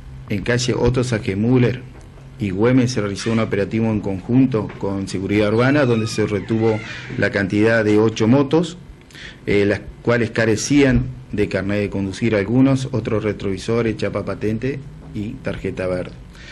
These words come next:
Eh, quiero hacer una aclaración en relación a este operativo, porque a raíz de unos interrogantes que pre-, plantea la sociedad en relación al carnet de conducir, había conductores de s-,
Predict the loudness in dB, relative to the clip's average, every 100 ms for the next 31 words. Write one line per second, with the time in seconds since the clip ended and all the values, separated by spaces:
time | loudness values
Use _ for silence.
0 | -18 -18 -8 0 2 4 2 2 2 2
1 | 2 4 4 4 2 2 2 2 2 2
2 | 0 0 -2 -2 -2 -4 -2 -2 2 4
3 | 4 2 -4 -8 -8 -6 -6 -4 -4 -6
4 | -6 -6 -4 -4 -6 -6 -10 -14 -18 -10
5 | -6 -4 -2 0 2 2 0 -2 -4 -6
6 | -6 -6 -6 -6 -8 -8 -10 -4 -2 -2
7 | -4 -6 -4 -2 -2 -4 -6 -4 -4 -4
8 | -4 -4 -4 -6 -4 -4 -4 -6 -14 -14
9 | -14 -8 -8 -8 -14 -18 -18 -4 0 4
10 | 4 4 4 4 4 4 4 4 2 -4